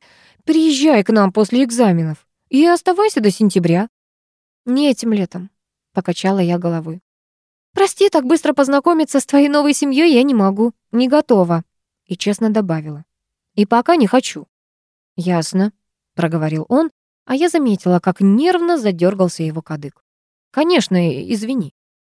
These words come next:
«Может, на следующее лето?» неуверенно промямлила я. «Через год или два». «Ну, хоть приедешь?» «Приеду». Я встала из-за стола, не в силах больше продолжать разговор.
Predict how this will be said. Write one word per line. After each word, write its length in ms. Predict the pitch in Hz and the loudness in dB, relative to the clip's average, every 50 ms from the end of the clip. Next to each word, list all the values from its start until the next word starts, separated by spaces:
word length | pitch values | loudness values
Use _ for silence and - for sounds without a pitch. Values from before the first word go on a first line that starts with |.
| _ _ _ _ _ _ _ | _ _ _ _ _ _ _
«Может, 280 | 403 415 381 349 - | 0 2 2 2 0
на 100 | 320 330 | 0 -2
следующее 560 | 311 - 381 415 403 302 240 - - - 214 208 | 0 2 2 2 4 2 0 0 0 0 0 2
лето?» 420 | 196 180 165 165 - - 185 185 _ _ _ _ _ _ _ _ - | 2 0 -2 -4 -6 -14 -18 -20 _ _ _ _ _ _ _ _ -2
неуверенно 560 | 185 185 190 165 160 185 220 240 202 185 170 | 0 2 2 2 2 0 2 2 2 0 0
промямлила 500 | - 185 180 180 180 170 165 165 170 170 | 0 0 2 2 2 2 0 -2 -2 -4
я. 260 | 170 165 160 139 151 _ _ _ _ _ _ _ _ _ _ _ _ | -4 -6 -8 -14 -18 _ _ _ _ _ _ _ _ _ _ _ _
«Через 340 | - - 403 349 302 214 185 | -4 -2 0 0 0 0 0
год 400 | - 175 180 202 269 294 - - | 0 0 2 2 2 0 0 -2
или 160 | 175 156 156 | -8 -10 -10
два». 400 | 151 156 170 147 160 160 170 214 - _ _ _ _ _ _ _ _ _ _ _ _ _ _ _ _ - | -12 -14 -10 -8 -8 -8 -8 -10 -12 _ _ _ _ _ _ _ _ _ _ _ _ _ _ _ _ -2
«Ну, 100 | 185 190 | 0 2
хоть 180 | 208 226 214 | 2 0 0
приедешь?» 600 | - 233 240 233 233 262 302 254 226 190 - - _ _ _ _ _ _ _ _ _ _ _ _ _ _ _ | 0 -2 -2 0 0 0 0 -2 -2 -6 -6 -10 _ _ _ _ _ _ _ _ _ _ _ _ _ _ _
«Приеду». 520 | - 339 330 311 247 185 156 165 - - _ _ _ _ _ _ _ _ _ _ _ _ _ _ _ | -2 0 0 0 0 -2 -6 -8 -12 -20 _ _ _ _ _ _ _ _ _ _ _ _ _ _ _
Я 180 | - 349 370 370 | -2 -2 0 -2
встала 320 | - - - 254 233 220 | -2 0 0 2 2 2
из-за 200 | 208 196 185 208 | 0 0 -2 -4
стола, 480 | 202 - - 233 233 269 302 359 392 370 | -4 -2 -2 0 0 2 0 0 0 -2
не 160 | 311 262 269 | -4 -6 -6
в 60 | - | -8
силах 300 | - - 277 254 226 214 | -6 -2 0 0 0 0
больше 300 | 214 214 233 226 - - | 2 0 0 0 0 -6
продолжать 500 | 185 - 180 185 190 196 196 202 190 - | -10 -10 -4 -2 -2 0 0 -2 -4 -4
разговор. 540 | 190 196 185 190 196 190 185 185 180 180 196 | -6 -10 -4 -2 -2 -2 -2 -2 -6 -8 -8